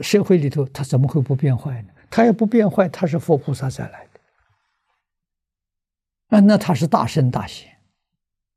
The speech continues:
啊，否则的话，他肯定会变坏嘛，这大染缸嘛。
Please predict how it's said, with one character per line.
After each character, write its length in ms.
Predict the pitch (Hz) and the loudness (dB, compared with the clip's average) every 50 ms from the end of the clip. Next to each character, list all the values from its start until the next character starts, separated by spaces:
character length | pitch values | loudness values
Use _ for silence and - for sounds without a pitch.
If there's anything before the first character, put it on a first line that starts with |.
| _ _ | _ _
啊， 240 | - 180 156 131 - - | -4 -4 -4 -6 -8 -4
否 180 | - 180 180 | 0 2 2
则 140 | 196 226 254 | 2 2 2
的 100 | 214 214 | 0 0
话， 220 | - - 165 143 - _ | 0 -2 -4 -6 -8 _
他 80 | - 160 | -10 -10
肯 380 | - - - - 117 104 113 147 | -10 -6 -4 -2 -2 0 0 0
定 220 | - 269 240 170 | 0 0 0 0
会 140 | - - 131 | -2 -4 -8
变 180 | - - - - | -10 -10 -14 -20
坏 240 | - - - - - - | -20 -20 -20 -20 -20 -20
嘛， 100 | _ _ _ _ _ - | _ _ _ _ _ -2
这 120 | 202 196 | -2 -2
大 220 | 190 240 202 180 | -2 -2 -6 -8
染 240 | - - 87 87 90 | -8 -8 -10 -12 -12
缸 320 | - 127 131 143 139 131 - | -10 -10 -10 -10 -12 -14 -18
嘛。 240 | - _ _ _ | -20 _ _ _